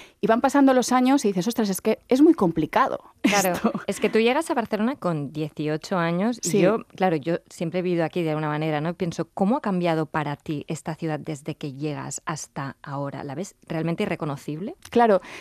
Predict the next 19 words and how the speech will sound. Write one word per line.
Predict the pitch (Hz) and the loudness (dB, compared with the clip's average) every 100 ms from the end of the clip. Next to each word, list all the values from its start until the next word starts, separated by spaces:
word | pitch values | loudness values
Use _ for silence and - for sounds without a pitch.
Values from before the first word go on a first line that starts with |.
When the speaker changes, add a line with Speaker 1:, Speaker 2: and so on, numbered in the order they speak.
| - | 0
Speaker 1:
eh, | 208 202 | 2 4
el | 202 | 4
libro | 214 247 | 4 6
también | 277 285 | 6 6
quería | 277 254 | 6 4
hacer | 262 | 4
esta, | 254 - 262 233 - | 2 4 6 6 4
esta | 190 208 | 2 2
crónica | 202 220 214 208 | 4 4 4 4
de | |
los | 185 - | 4 2
cambios | 196 196 | 2 2
de | 202 | 4
Barcelona, | 196 185 185 185 196 | 4 4 4 4 4
Speaker 2:
Ujú. | 156 | 0
Speaker 1:
las | 156 | -2
transformaciones | 165 151 165 160 185 202 | -4 0 2 2 2 2
de | 196 | 2
Barcelona | 190 - 175 190 180 | 2 0 2 2 2